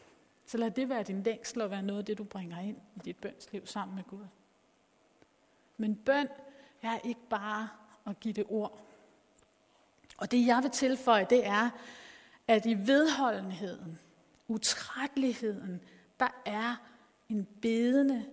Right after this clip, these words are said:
talende og handlende forventning til Guds kommende liv for os. Ikke kun sådan, som det er her og nu,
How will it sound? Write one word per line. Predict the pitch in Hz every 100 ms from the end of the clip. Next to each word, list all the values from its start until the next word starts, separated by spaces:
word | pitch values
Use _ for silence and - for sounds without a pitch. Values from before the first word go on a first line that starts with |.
| - -
talende | - - 214 202 214 240 233 214 -
og |
handlende | - - - 214 240 254 294 285 226
forventning | - 208 196 240 311 - - 190 165 143 - _ _ _ _ _ _ _ -
til | - 247 240 247 247 - - - _ _ _ -
Guds | 233 233 240 - - - _
kommende | - - 202 196 208 226 220
liv | 196 247 240 - - - -
for | -
os. | - 180 175 - - - _ _ _ _ _ _ _ _ _ _ _ _ _ _ _ _ _ _ -
Ikke | 277 277
kun | - 269 254 254 - - - -
sådan, | - 240 233 226
som | 214 202
det | 202
er | 208
her | 214 247 233
og | 220
nu, | 202 202